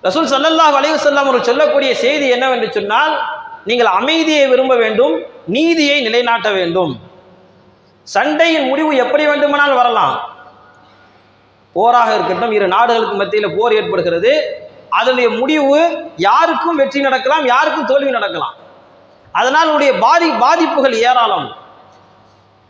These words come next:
ஐரோப்பாவில் ஏற்பட்ட சின்ன சிற அந்த யுத்தங்கள் தான்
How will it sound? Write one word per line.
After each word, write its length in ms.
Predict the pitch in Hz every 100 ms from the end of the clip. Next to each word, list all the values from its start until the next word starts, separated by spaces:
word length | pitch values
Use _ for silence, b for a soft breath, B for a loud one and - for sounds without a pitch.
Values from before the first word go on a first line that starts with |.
| _ -
ஐரோப்பாவில் 760 | 143 240 277 277 277 190 185 233
ஏற்பட்ட 460 | 254 254 - 226
சின்ன 400 | 170 240 269 285
சிற 320 | 277 254 233 214 180 151 - - -
அந்த 240 | 175 202
யுத்தங்கள் 540 | 196 208 233 269 233 202
தான் 400 | 262 254 160